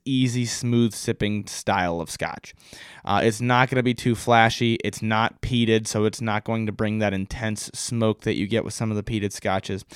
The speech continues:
But it will just, it, it will just welcome you into the world of Scotch a little bit. Now,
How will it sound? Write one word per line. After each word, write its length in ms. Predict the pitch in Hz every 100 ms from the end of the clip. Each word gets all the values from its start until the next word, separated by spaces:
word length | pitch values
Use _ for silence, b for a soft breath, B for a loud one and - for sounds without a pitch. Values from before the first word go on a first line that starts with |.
| B B B B
But 260 | 113 123 -
it 180 | 123 113
will 240 | 135 143
just, 320 | 139 139 - -
it, 140 | 156 -
it 100 | 160
will 140 | 156
just 240 | 151 147
welcome 600 | 120 104 117 127 - 123 120
you 200 | 117 -
into 460 | 107 104 101 107
the 140 | 101 92
world 320 | 90 82 85
of 160 | 95 -
Scotch 340 | - 82 -
a 60 | 62
little 160 | 53
bit. 180 | 55 52 _ _ _ _ _ _ _ -
Now, 380 | 131 117 98